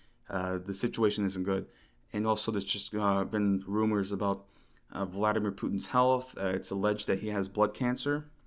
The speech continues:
And I mean, like, just, just from looking at Putin, like, he's not looking good. Like, he looks a bit puffy in the face, and there's been videos of him, like, shaking a bit.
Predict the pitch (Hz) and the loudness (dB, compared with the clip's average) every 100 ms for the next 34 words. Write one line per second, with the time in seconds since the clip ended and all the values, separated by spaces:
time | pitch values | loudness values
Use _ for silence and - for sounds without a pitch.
0 | - - _ _ _ _ _ - - - | -20 -20 _ _ _ _ _ -16 -16 -10
1 | - 107 104 107 101 95 - - - - | -2 0 2 4 4 2 -6 -20 -20 -16
2 | - 131 - 165 196 151 147 151 147 127 | -2 0 2 0 4 6 6 6 6 4
3 | - 139 165 175 - _ _ _ _ _ | 4 4 4 -2 -8 _ _ _ _ _
4 | 110 107 98 - - - - - 127 131 | 4 4 4 -6 -20 -20 -14 -4 -2 -2
5 | - - _ _ _ _ - - - 113 | -4 -8 _ _ _ _ -18 -16 -2 4
6 | 131 123 120 107 98 95 - _ - 92 | 6 4 2 2 0 -2 -12 _ -10 -8
7 | - 113 117 117 107 - - 117 120 110 | 0 2 4 2 -2 0 2 2 2 2
8 | 98 - 113 110 107 95 98 95 - 101 | 0 2 4 4 2 0 0 0 -2 -4
9 | 95 104 107 101 101 95 98 90 - 107 | -2 0 0 0 -2 -4 -4 -4 -2 0
10 | 101 113 113 104 113 117 | 0 0 0 4 4 2